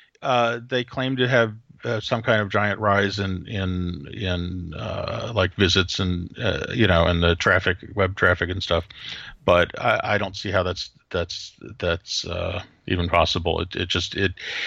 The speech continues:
it, it, it, it was absolutely central. The website was absolutely central to the men's rights movement up until about the beginning of Gamergate,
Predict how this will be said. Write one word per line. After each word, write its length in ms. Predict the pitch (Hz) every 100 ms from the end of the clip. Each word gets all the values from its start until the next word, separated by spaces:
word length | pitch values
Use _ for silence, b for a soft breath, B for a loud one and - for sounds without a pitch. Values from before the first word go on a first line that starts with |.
| B B
it, 240 | 160 156 _ _ _ B B -
it, 160 | 147 139 _ _ _ _ _ _ _ -
it, 220 | 180 151 85
it 180 | 170 147
was 280 | 151 131 -
absolutely 600 | 160 180 - 165 139 139
central. 440 | - 139 - 143
The 240 | 147 123 139
website 360 | 160 156 147
was 180 | 131 123
absolutely 460 | 139 135 - 135 117
central 300 | 127 120 110
to 80 | 110
the 80 | 101
men's 240 | 104 95
rights 260 | 101 95 104
movement 340 | 95 98 90
up 220 | 104 -
until 540 | 104 - 104 95 90 - b b b _ -
about 480 | 127 110 101 104 98 _ -
the 80 | 101
beginning 400 | 95 101 95 92
of 140 | 85
Gamergate, 640 | 90 90 87 87 78 85